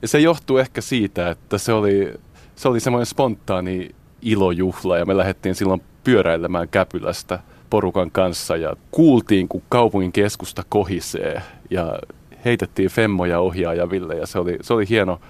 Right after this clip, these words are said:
hieno semmoinen kuvitellun yhtenäisyyden hetki, mikä oli erittäin sisäänpäin sulkeva, eikä ulos, ulos työntävä. Miika, sä oot kans X-sukupolvea. Mitä, mikä sulla on?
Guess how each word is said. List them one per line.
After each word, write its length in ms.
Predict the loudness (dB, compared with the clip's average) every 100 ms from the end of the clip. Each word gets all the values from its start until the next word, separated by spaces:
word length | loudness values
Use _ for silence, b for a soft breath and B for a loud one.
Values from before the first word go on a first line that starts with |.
| B B B 0
hieno 240 | 2 2
semmoinen 580 | 2 0 0 -2 -4 -6 -12 -2
kuvitellun 720 | 2 2 2 2 2 0 -2 -8 0
yhtenäisyyden 880 | 0 2 2 2 2 2 2 2 -2 -6 -4
hetki, 420 | 0 0 -2 -10 -6
mikä 280 | -4 0 0
oli 180 | 2 0
erittäin 460 | 0 -4 -4 -4
sisäänpäin 560 | -4 -4 -4 -4 -8 -6
sulkeva, 520 | -4 -4 -4 -4 -4 -6 -4
eikä 340 | -4 -2 -6 -6
ulos, 400 | -4 -4 -4 -10 -8
ulos 360 | -4 -4 -4 -10 -6
työntävä. 400 | -4 -2 -2 -2 -4 B B B B -4
Miika, 440 | -2 0 2 0
sä 120 | 0 -2
oot 120 | 0
kans 240 | -4 0 -2
X-sukupolvea. 720 | -2 -8 -10 -8 -6 -4 -4
Mitä, 380 | -4 -6 -2 -4 -4
mikä 220 | -6 0 0
sulla 280 | 0 -2
on? 140 | -2